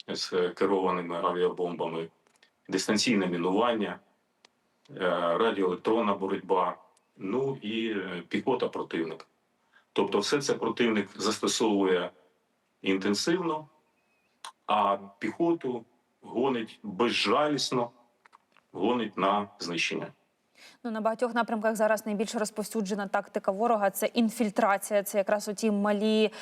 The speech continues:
Speaker 2: піхотні групи, які просочуються, просочуються в тил наших позицій і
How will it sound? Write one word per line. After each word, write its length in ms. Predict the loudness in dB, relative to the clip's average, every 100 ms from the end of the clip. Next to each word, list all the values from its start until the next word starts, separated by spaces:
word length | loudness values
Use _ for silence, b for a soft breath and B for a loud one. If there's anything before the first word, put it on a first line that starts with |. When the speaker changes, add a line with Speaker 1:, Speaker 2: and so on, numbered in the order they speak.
| B 0
Speaker 2:
піхотні 540 | 0 2 2 2 0
групи, 460 | 2 2 2 4 4
які 340 | 4 2 0
просочуються, 920 | 0 -2 -2 2 0 2 0 0 0
просочуються 840 | 0 -2 0 0 0 0 0 2 0
в 140 | -2
тил 320 | 0 2 4
наших 340 | 2 0 -2 -4
позицій 760 | -4 0 0 0 -2 -2 -2
і 480 | 0 2 4 4 2